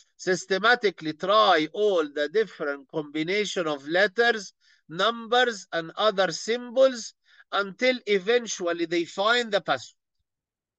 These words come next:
يبقى systematically كده ايه؟ واحدة ورا التانية. Brute force attack uses trial and error guess to guess a password. Combinations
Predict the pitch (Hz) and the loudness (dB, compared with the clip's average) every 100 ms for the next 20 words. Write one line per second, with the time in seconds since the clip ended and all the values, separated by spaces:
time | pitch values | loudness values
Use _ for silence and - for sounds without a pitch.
0 | _ 135 143 151 - 151 - 151 185 208 | _ -10 -6 -8 -8 -12 -8 -4 -2 -4
1 | 208 - 180 185 214 214 220 226 _ _ | -6 -8 -10 -4 -2 -2 -2 -6 _ _
2 | - 180 185 175 175 165 - 135 107 87 | -10 -10 -2 0 2 0 -2 -6 -6 -10
3 | _ _ _ _ _ _ _ _ _ 147 | _ _ _ _ _ _ _ _ _ 4
4 | 226 262 - 247 269 - 240 214 - 240 | 6 6 4 6 6 4 0 0 2 2
5 | 247 214 233 254 226 220 - 220 233 233 | 2 0 -4 -2 -4 -4 -2 2 4 4
6 | 220 208 220 226 214 170 170 139 - - | 2 0 0 2 0 0 -2 -2 -8 -16
7 | - - _ _ _ _ _ _ _ _ | -18 -20 _ _ _ _ _ _ _ _
8 | _ _ _ _ _ _ _ _ _ _ | _ _ _ _ _ _ _ _ _ _
9 | _ _ _ _ _ _ _ _ _ _ | _ _ _ _ _ _ _ _ _ _
10 | _ _ - 170 180 233 - 190 185 185 | _ _ -4 -2 0 0 0 0 2 0
11 | - 104 - _ _ _ _ _ _ _ | -2 -16 -20 _ _ _ _ _ _ _
12 | _ - 202 196 214 240 269 240 185 165 | _ 0 0 0 0 6 6 6 2 -4
13 | 147 | -6